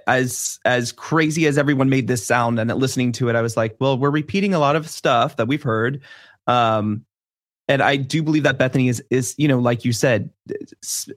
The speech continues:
I don't know what it's like talking to Bethany. I can only imagine, like, I need my answers prepared. And I need to know the information I'm telling is accurate, um, how I got there,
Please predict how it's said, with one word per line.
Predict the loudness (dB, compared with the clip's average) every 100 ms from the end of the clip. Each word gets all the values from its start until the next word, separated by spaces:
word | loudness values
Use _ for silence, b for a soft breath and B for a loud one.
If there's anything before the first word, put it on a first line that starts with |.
| _ -18 -12
I | -6
don't | 0 2
know | 4
what | 2
it's | 0
like | -2
talking | 0 0 0
to | 0
Bethany. | 2 0
I | 0
can | 0
only | 2
imagine, | 2 2 2 -2
like, | -4 -4 0
I |
need | 2 2 2
my | 2
answers | 0 -2 -4 -6
prepared. | -6 -4 -4 -6 b b b _ -2
And | 0
I | 2
need | 2 0
to |
know | 0 2
the | 2
information | 0 0 0 0
I'm | -2
telling | 0 0 2 0 0
is | -2 -2
accurate, | -2 0 0 2 0 B B B B
um, | 0 0 -2 -6 -6
how | 0 2
I | 2
got | 2 0 2
there, | 2 2 2